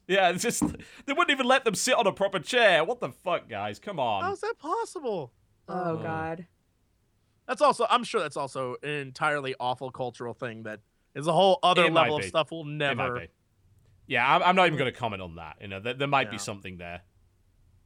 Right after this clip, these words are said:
Speaker 2: I will.
Speaker 1: Maybe.
Speaker 2: I don't even need to know about it to comment.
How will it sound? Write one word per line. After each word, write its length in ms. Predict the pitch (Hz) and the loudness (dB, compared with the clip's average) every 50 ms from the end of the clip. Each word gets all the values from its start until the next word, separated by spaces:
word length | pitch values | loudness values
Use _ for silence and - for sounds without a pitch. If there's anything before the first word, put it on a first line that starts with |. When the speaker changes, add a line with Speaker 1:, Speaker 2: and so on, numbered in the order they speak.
| _ _ - - | _ _ -2 2
Speaker 2:
I 160 | 208 226 247 | 2 2 2
will. 260 | 208 175 180 180 180 | 2 0 0 -2 0
Speaker 1:
Maybe. 40 | - | 2
Speaker 2:
I 100 | 185 233 | 0 0
don't 100 | 262 233 | 2 0
even 160 | 196 175 170 175 | -4 -4 -4 -4
need 140 | 196 196 | -4 -4
to 40 | 180 | -2
know 160 | 180 190 196 196 | 0 0 0 2
about 220 | 175 175 160 151 | 2 2 0 0
it 60 | - | -4
to 60 | - - | -8 -4
comment. 520 | - 170 165 156 147 139 131 127 - | 0 0 0 0 -2 -6 -8 -10 -14